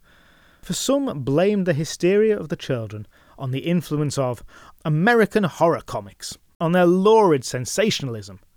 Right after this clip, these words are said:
which seduced minds into believing such patent nonsense. And there had been a nineteen fifty-three horror comic, Dark Mysteries, which had featured a vampire with iron teeth,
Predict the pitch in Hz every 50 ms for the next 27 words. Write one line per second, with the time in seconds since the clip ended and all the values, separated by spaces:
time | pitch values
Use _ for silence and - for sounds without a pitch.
0 | _ _ - 165 - - - 170 143 - 214 240 208 - - 139 147 160 175 185
1 | 185 180 160 131 139 135 - 131 120 147 151 170 202 185 170 156 - - 170 -
2 | - - - - 160 185 175 - - 127 127 123 131 135 143 135 - - 110 98
3 | 104 - - - - _ _ _ _ _ _ - - 151 160 170 143 131 185 214
4 | 185 151 - 214 208 196 156 143 147 160 170 - - 180 160 - - 175 - -
5 | 151 127 - 196 233 254 214 175 202 208 208 190 - 214 214 220 196 - - -
6 | _ _ _ _ _ _ - 123 123 123 - - - 160 175 - - - 165 170
7 | 180 175 - - _ _ _ _ _ _ _ - - 135 - - - 156 160 170
8 | - - - 139 143 - - 143 156 131 117 139 139 135 - - 139 135 135 135
9 | 131 127 120 117 95 - - - _ - 113 107 107 104 104 107 107 104 _ -
10 | - 170 117 - _ _ _